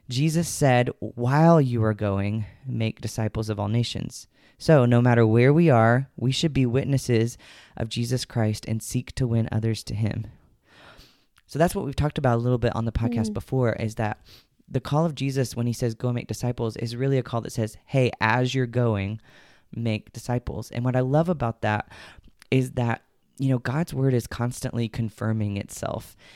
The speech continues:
Speaker 1: And Jesus is, is continuing to encourage us with the same thing that Deuteronomy six encouraged us
Speaker 2: Mm.
Speaker 1: in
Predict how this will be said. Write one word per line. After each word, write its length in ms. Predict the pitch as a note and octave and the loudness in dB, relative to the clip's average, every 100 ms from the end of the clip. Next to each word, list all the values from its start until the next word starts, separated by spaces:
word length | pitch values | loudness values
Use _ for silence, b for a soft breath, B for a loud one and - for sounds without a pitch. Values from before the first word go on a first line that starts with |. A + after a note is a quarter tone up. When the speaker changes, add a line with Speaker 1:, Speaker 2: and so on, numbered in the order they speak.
| B B | B B
Speaker 1:
And 320 | B2+ B2+ B2 _ - | 0 0 -2 _ -10
Jesus 480 | - E3 F3 D#3+ - | -2 -2 0 -2 -2
is, 220 | B2 A#2 _ _ - | -4 -4 _ _ -4
is 380 | B2 A#2+ - - _ _ - | -2 -4 -12 -18 _ _ -8
continuing 920 | - C3 - C#3+ D3+ D3+ D3 C#3 C#3 | -4 -2 -2 0 2 2 2 2 -2
to 160 | - C3 | -2 -2
encourage 440 | A#2+ - B2+ A#2+ | -2 -2 -2 0
us 200 | A#2+ - | -2 -4
with 140 | A#2+ - | -10 -8
the 80 | |
same 360 | G#2+ - B2 B2+ | -10 -4 -2 -2
thing 200 | B2 A2+ | -4 -4
that 120 | A2 | -4
Deuteronomy 500 | - A2+ G#2+ G2+ G2+ | -2 -2 0 -2 -4
six 400 | G2+ - G3+ G3 | -8 -4 -4 -4
encouraged 420 | C3 A2+ A#2 G#2 A2 | -4 -2 -2 -2 -6
us 140 | - | -8
Speaker 2:
Mm. 60 | G#2+ | -6
Speaker 1:
in 260 | G#2+ A2+ | -6 -6